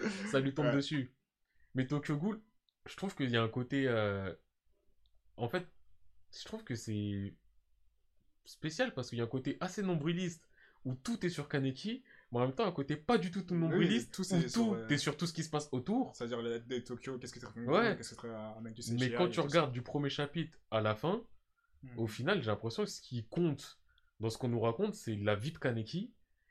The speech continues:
Speaker 1: et comment, euh, son entourage,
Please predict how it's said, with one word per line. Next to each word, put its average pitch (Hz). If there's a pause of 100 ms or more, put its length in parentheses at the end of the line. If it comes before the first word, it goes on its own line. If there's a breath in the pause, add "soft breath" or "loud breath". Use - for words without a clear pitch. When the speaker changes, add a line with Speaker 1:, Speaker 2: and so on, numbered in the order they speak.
Speaker 1:
et 123
comment, 160
euh, 131 (520)
son 156
entourage, 147